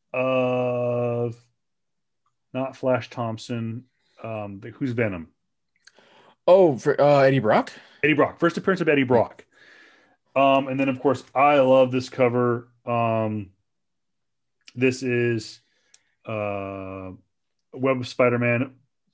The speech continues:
Speaker 1: Part Four Resur-, of Resurrection. This is issue number thirty-two from nineteen eighty-seven.
Speaker 2: Oh, that's an
Speaker 1: Um,
Speaker 2: awesome cover.
Speaker 1: this is a cover B. This is because it's the, um, it's the direct edition, not the newsstand
Speaker 2: Yeah.
Speaker 1: edition.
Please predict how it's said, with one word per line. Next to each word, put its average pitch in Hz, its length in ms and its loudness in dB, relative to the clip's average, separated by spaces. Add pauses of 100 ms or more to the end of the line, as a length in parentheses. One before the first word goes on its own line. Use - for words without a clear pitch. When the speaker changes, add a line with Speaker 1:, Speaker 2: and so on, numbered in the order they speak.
(180)
Speaker 1:
Part 131 240 -4
Four 120 360 -2
Resur-, 117 400 -4
of 101 100 -12
Resurrection. 113 480 -4
This 104 120 -10
is 120 100 -12
issue 113 180 -12
number 110 160 -8 (320)
thirty-two 120 560 -4
from 107 280 -6
nineteen 117 380 -6
eighty-seven. 120 1000 -2 (1120)
Speaker 2:
Oh, 98 80 -2
that's 104 160 0
an 98 60 -4
Speaker 1:
Um, 90 60 -4
Speaker 2:
awesome 90 180 -8
cover. 87 140 -8
Speaker 1:
this 123 140 2
is 139 100 -4
a 147 60 4
cover 151 300 2
B. 127 300 4
This 117 200 -2
is 117 60 -6
because 110 280 -2
it's 107 180 -8
the, 110 240 0
um, 95 380 -2 (960)
it's - 180 -8
the 117 100 -8
direct 120 320 2
edition, 90 300 -6
not 90 160 -10
the - 40 -16
newsstand 92 400 -14
Speaker 2:
Yeah. 90 100 -2
Speaker 1:
edition. - 200 -12